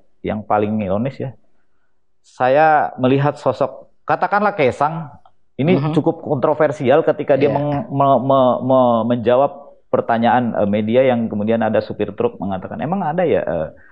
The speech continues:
Speaker 1: ketika menghindar presiden ditangkap?" Ada. Ya kan? Tuh, ini mirip peristiwa Orde Baru.
Speaker 2: Iya.
Speaker 1: Nah, yang parahnya lagi, Kaisang bilang, "Ya kan saya tidak tahu seperti apa Orde Baru."
Speaker 2: Mhm.
Speaker 1: Loh,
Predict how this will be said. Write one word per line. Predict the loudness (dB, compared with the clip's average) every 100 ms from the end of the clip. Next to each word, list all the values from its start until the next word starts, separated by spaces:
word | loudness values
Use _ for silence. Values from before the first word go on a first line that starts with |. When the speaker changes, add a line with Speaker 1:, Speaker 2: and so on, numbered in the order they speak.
| -20 -20 _ _ _
Speaker 1:
ketika | -10 -2 -2
menghindar | 0 0 0 0
presiden | -4 -8 -6 -6
ditangkap?" | -6 -6 -4 -4 -6 -12 -20 _ _ _ _ -6
Ada. | -2 -2 -2 -8 -16 -20 -20 _ _ _ _ _ _ _ _ -6
Ya | -2
kan? | -2 -4 -14 _ -12
Tuh, | -6
ini | -2
mirip | 2 2 2
peristiwa | 0 0 0 2
Orde | 2
Baru. | 2 2 0 -4 -12 _ _ _ -10
Speaker 2:
Iya. | -4 -4 0
Speaker 1:
Nah, | 0 -2 -8 -20 _
yang | 0 2 2 0 -2 -12 -16
parahnya | -6 0 0 0 2
lagi, | 2 2 0
Kaisang | 0 2 2 4
bilang, | 2
"Ya | 2 0
kan | 0 -2 -4 -6 -2
saya | 0
tidak | 2 0 2
tahu | 2
seperti | 2 -2 2
apa | 2 2
Orde | 0 2 0
Baru." | 2 0 -2 -6
Speaker 2:
Mhm. | -4 -4 -2 0
Speaker 1:
Loh, | 0 0